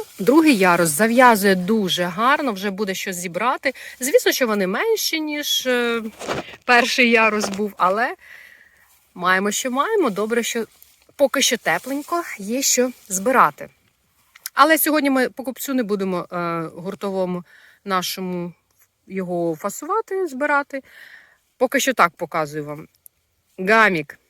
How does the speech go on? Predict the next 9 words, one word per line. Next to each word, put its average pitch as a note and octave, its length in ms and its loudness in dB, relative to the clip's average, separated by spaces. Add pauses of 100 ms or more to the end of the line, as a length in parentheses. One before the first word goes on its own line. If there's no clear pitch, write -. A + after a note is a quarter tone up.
(200)
Нарешті, G#3 800 4 (120)
нарешті G#3+ 640 2
він A#3+ 280 0 (400)
також G#3+ 380 2
починає G3 640 4
дозрівати. F#3+ 1000 4 (680)
І G#3+ 480 0
дуже B3 520 2 (100)
яскравий, F#3 880 2